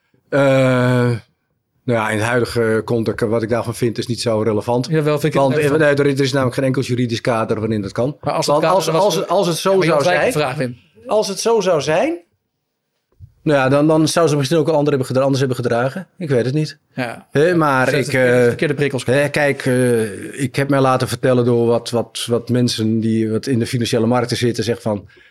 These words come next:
Speaker 1: als hij dan straks een prachtige baan als minister van Financiën onder Macron krijgt aangeboden, dan gaat in menig financiële instelling de vlag uit.
Speaker 2: Ja.
Speaker 1: En dat zou zomaar kunnen. Maar goed, nogmaals, eh, uiteindelijk weet ik natuurlijk niet wat haar echt drijft.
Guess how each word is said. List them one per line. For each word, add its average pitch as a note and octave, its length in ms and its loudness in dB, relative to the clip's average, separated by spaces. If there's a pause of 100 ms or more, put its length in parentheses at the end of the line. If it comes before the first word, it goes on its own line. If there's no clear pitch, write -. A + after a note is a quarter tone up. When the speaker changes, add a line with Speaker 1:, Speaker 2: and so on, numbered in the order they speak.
(140)
Speaker 1:
als A#2+ 200 0
hij B2+ 120 0
dan A#2 80 0
straks - 280 -2
een G2+ 100 -6
prachtige A#2 420 -2
baan B2 220 2
als G#2+ 100 -2
minister A#2 320 -2
van A2+ 160 -2
Financiën A#2+ 440 0
onder A2 160 -2
Macron A2+ 380 0
krijgt G#2+ 240 -4
aangeboden, A2+ 640 0 (500)
dan A#2+ 100 -4
gaat A#2+ 260 -2
in A#2+ 260 0
menig C3+ 320 2
financiële B2+ 400 0
instelling A2+ 320 -2
de G#2 60 -6
vlag A#2+ 240 -2
uit. G#2 240 -4 (220)
Speaker 2:
Ja. B2+ 380 -6
Speaker 1:
En D#3 100 -2
dat C#3 100 0
zou B2 140 2
zomaar A#2 280 2
kunnen. A#2 380 0
Maar C3 160 0
goed, C#3 160 2
nogmaals, C3+ 680 0
eh, A#2+ 540 0 (920)
uiteindelijk C3 480 0
weet B2 140 2
ik A#2+ 120 2
natuurlijk A#2 300 -2
niet A#2 160 -6
wat A2+ 160 0
haar A2+ 240 -2
echt A2+ 220 -4
drijft. A#2+ 480 -2